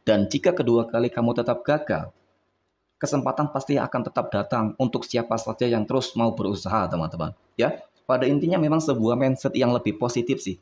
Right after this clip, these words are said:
yang harus kamu miliki. Agar apa? Ya, agar kamu bisa segera keluar. Nah, di sini ada two of swords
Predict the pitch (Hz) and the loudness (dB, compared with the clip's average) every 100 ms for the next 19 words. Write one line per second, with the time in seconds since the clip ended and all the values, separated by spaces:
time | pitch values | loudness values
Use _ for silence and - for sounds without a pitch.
0 | _ - 107 104 107 - 110 110 110 107 | _ -2 0 2 0 0 2 4 4 2
1 | 107 104 - - - - 147 - 92 - | 2 -2 -2 -14 -4 0 0 0 -6 -6
2 | _ _ _ - 131 131 139 147 156 104 | _ _ _ 0 2 2 0 2 2 2
3 | 113 107 107 104 135 127 90 - _ _ | -2 -2 -2 0 0 0 -2 -8 _ _
4 | _ - 123 - - _ _ _ _ _ | _ -4 -4 -4 -14 _ _ _ _ _
5 | _ _ - 135 143 170 175 113 113 120 | _ _ -4 0 4 4 4 2 2 2
6 | 101 - 90 87 - | 0 0 -2 -2 -4